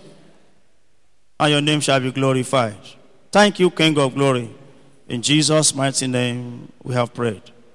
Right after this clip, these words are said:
Second Corinthians chapter six, verse seventeen. I would like you to have your biro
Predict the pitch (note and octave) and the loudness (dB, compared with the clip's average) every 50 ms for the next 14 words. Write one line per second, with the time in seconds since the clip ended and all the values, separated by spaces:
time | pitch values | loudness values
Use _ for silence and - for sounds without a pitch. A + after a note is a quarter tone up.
0 | - - - - _ - - _ _ _ - _ _ _ _ _ _ - - _ | -20 -20 -20 -20 _ -20 -20 _ _ _ -20 _ _ _ _ _ _ -20 -20 _
1 | _ - - - - - - - - - - - - - - - - F3 F3+ - | _ -20 -20 -20 -20 -20 -20 -20 -20 -20 -20 -20 -20 -20 -12 -6 -2 -2 -2 2
2 | G3 F3+ F#3 F3+ - E3 D#3 D#3 D#3+ D#3+ - D3+ D3+ D3+ D#3 - C3 B2+ A#2+ - | 2 0 2 2 0 0 0 0 0 0 0 2 2 2 0 0 -2 -4 -2 -2
3 | B2+ B2+ - - G#3+ A3+ A3+ - - - - - - - - - - - D3 D3+ | -2 -2 0 0 0 -2 -2 -2 -2 -2 -2 -4 -6 -10 -16 -18 -4 -2 -2 -2
4 | D3 - D3 D3 D3 C#3+ C#3+ C3+ - - G3+ F#3 D#3+ C3+ A#2 G#2 - - - - | 0 0 -2 -2 -2 -2 -4 -4 -2 0 0 0 0 -2 -4 -8 -14 -20 -20 -20
5 | - - - - - - - - - - _ _ _ _ - - - C3 C#3+ D#3 | -20 -20 -20 -20 -20 -20 -20 -20 -20 -20 _ _ _ _ -12 -8 -6 -4 0 2
6 | E3 F3 F3 F3 F3 D#3+ D#3 D3 C#3 D#3 E3 E3 D#3 D3+ D3 C#3+ D3 D#3 E3 E3+ | 2 2 2 0 -4 -4 -2 0 2 2 2 2 0 -2 -4 0 2 4 4 4
7 | F3+ F3 F#3+ G3+ A3+ | 4 2 0 -4 -6